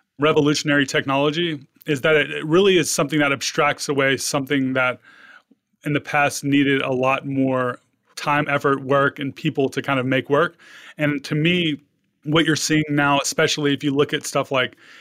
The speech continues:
decentralized finance, where you have these multi-billion dollar protocols that are doing the same work with about a dozen or two dozen people that in the past would have taken,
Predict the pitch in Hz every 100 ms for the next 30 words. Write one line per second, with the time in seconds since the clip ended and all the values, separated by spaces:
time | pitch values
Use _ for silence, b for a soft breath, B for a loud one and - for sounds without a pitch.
0 | B 160 151 151 147 135 - - 147 139
1 | 135 127 139 139 135 135 127 135 123 143
2 | 156 165 139 147 143 135 135 131 123 -
3 | B B B 180 185 175 143 135 131 147
4 | 135 123 151 147 131 - 160 143 131 147
5 | 131 - B B B B 139 147 139 143
6 | 135 120 151 156 151 143 131 - 151 147
7 | 135 123 180 180 143 131 135 131 - 147
8 | 143 135 143 135 - 139 135 131